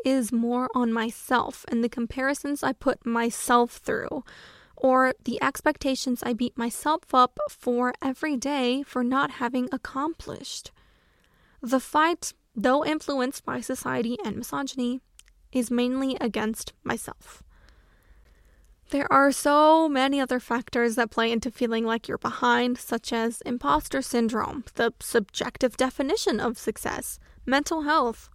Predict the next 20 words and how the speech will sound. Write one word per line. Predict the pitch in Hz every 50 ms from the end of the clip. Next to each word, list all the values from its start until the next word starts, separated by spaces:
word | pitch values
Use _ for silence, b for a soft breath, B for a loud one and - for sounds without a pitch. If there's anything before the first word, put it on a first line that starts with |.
| _ -
cultural | - - 339 359 339 - - 247 247
beliefs, | 220 294 226 - - - - - - b b b b b b
physical | b - 285 320 339 349 349 330
capabilities, | 320 - 330 311 - 302 - 254 247 247 240 240 240 240 240 233 - _ _ -
and | - 247 233 226
so | - - - - 226 220 220 220 226 _ _ -
on. | - 226 - - - - - 262 247 _ - _ _ _ b b b b b b b b b b b b 523
I've | - 285 254 - -
previously | - 277 277 285 285 320 339 339 - - 302 294
stated | 262 - - - 233 233 214 220 220
that | - 196 -
productivity | - - 240 247 269 294 294 _ - - 262 226 254 226 240 233 262 440
is | 254 220 202
an | 240 233
illusion | 226 214 208 220 214 202 - - - - 233 _ _
because | - 240 - - - 240 226 226 226 214 -
it | - 247 214
has | 202 - 247 226 240 254 226 233
no | 226 226 220 220
limit. | 208 208 220 208 - - _ - - -